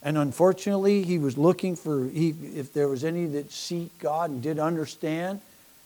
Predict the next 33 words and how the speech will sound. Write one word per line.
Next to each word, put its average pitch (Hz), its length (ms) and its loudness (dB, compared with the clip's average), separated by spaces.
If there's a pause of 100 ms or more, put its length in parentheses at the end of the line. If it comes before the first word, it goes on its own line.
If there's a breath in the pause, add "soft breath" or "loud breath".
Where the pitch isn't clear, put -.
(160)
And 156 120 0
his 175 160 2
conclusion 180 640 2
was 165 240 4
that 160 160 -4
they're 147 220 2
all 165 760 6
become 160 640 -4
filthy. 165 520 0
They're 151 220 0
all 156 300 4
out 160 160 -2
of 160 40 -4
the 160 80 0
way. 165 240 2
There's 160 280 -4 (240 loud breath)
none 170 400 -2
righteous, 170 520 -2
no, 170 220 0
not 165 300 -4
one. 170 420 -2 (260 loud breath)
For 151 140 -6
all 170 440 4
have 170 140 -2
sinned 175 360 -4
and 165 100 -6
come 147 160 -6
short 170 360 0
of 160 60 -4
the 160 60 0
glory 170 380 0
of 143 100 -6
God. 165 300 -2